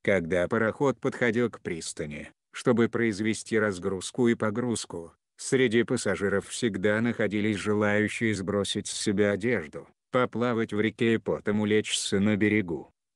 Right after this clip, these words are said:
приглашая солнечные лучи проникнуть в самые поры их кожи. Это показалось мне любопытным.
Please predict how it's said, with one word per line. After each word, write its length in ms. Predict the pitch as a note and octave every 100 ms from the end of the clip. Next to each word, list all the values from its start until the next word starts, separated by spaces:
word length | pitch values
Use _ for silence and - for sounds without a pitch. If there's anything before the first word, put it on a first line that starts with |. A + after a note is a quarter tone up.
| -
приглашая 720 | G#2+ A2+ A#2 A#2 - G#2 G2+
солнечные 840 | F2+ - E2+ D#2 E2 - - E2 E2
лучи 440 | E2 D#2+ - G#2+
проникнуть 600 | G#2+ A2 A2 G#2 A2 G#2+
в 80 | -
самые 480 | - B2+ A2+ A2 A2
поры 360 | D3+ D3+ C3
их 140 | A#2 -
кожи. 480 | E2+ D#2 - D#2+ -
Это 260 | D#3 D3 D3
показалось 720 | B2+ A#2 G#2+ E2+ G2 G2 -
мне 300 | A#2 B2+ A#2+
любопытным. 800 | A2+ A2+ A#2 D#2+ D2 - C#2+